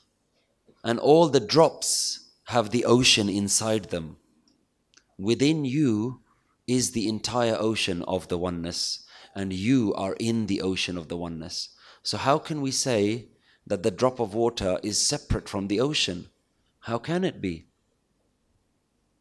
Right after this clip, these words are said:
Guruji is not using that analogy. Guruji is saying that the ocean has the drop,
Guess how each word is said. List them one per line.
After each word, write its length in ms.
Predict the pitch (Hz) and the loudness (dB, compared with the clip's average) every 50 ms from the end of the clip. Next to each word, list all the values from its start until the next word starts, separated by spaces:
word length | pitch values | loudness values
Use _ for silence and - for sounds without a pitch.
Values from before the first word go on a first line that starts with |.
| _ _ _ _ - | _ _ _ _ -8
Guruji 460 | 87 95 127 160 196 165 127 135 117 | -4 0 0 2 2 0 0 -2 -2
is 100 | 107 95 | -2 -2
not 220 | 113 131 - 107 110 | 0 -2 -2 0 0
using 320 | 110 107 98 98 101 90 | -2 -2 0 -2 -2 0
that 240 | 95 113 135 - 120 | 2 2 0 0 -4
analogy. 420 | 104 98 92 90 90 80 80 85 | -6 -6 -4 -6 -6 -6 -8 -10
Guruji 440 | 78 98 113 131 156 135 110 104 101 | -8 -6 -4 -4 -4 -4 -4 -6 -4
is 100 | 95 - | -2 -2
saying 380 | - 101 92 104 120 143 139 - - - - - - - | -2 0 0 0 0 0 -2 -6 -10 -20 -20 -20 -18 -4
that 240 | 92 92 123 127 127 | 2 4 4 4 4
the 160 | 131 127 - | 2 0 2
ocean 540 | - 127 156 180 190 - - - 160 151 147 | 4 6 6 6 6 6 4 4 2 2 0
has 340 | 135 113 131 127 127 - - | 2 4 4 4 4 4 2
the 100 | - 110 | -2 -2
drop, 480 | 87 80 - 135 139 131 - - - | 0 2 4 4 4 4 2 -4 -6